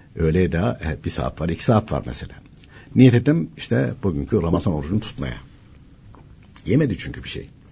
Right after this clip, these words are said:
Oruç da bozulmadı. E, dolayısıyla niyet edebilir. Demek ki Ramazan orucuna ve nafile oruçlara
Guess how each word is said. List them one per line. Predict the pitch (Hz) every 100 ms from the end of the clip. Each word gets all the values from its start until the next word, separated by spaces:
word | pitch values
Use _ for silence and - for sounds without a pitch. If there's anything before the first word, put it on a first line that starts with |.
| -
Oruç | 69 -
da | 80
bozulmadı. | 85 85 73 71 180 - - - - - - -
E, | -
dolayısıyla | 104 69 - 95
niyet | 107 110
edebilir. | 107 98 78 64 - - -
Demek | 165 190
ki | -
Ramazan | 113 135 143 139
orucuna | 80 78 113 185 202
ve | 113 95
nafile | 107 110 113
oruçlara | 92 69 - 90 214